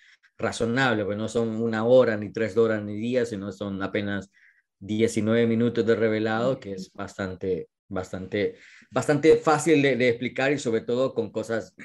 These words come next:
que están, la encontrás en la despensa de la esquina, ¿no? Es como, y, y nada, eso, estoy tratando de terminar todavía como, como, como una estructura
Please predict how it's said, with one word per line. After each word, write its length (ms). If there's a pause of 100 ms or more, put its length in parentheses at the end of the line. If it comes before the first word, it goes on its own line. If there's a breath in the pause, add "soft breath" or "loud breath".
(140)
que 60
están, 420 (120)
la 360
encontrás 440
en 120
la 100
despensa 520
de 140
la 80
esquina, 340
¿no? 160
Es 80
como, 380 (580 loud breath)
y, 400
y 40
nada, 220
eso, 260
estoy 340
tratando 300
de 60
terminar 540
todavía 500
como, 320
como, 300
como 240
una 260
estructura 720